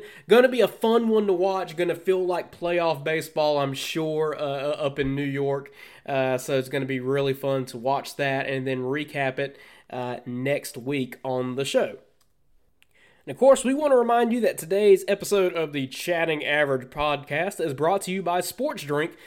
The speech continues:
your digital water cooler. Sports Drink is a newly created internet community that tries to find the intersection of sports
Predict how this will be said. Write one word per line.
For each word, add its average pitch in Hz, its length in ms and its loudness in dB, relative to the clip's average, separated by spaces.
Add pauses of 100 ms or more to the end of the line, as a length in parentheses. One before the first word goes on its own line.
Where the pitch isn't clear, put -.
(240)
your 113 340 -4
digital 135 340 0
water 151 220 0
cooler. 135 320 -4 (400)
Sports 165 360 -4
Drink 160 180 0
is 139 80 -4
a 131 60 2
newly 160 200 0
created 165 380 0
internet 160 360 -2
community 180 400 2
that 165 200 -2
tries 190 320 0
to - 80 -8
find 185 340 -2
the 165 180 -2
intersection 190 540 0
of 165 100 -4
sports - 600 0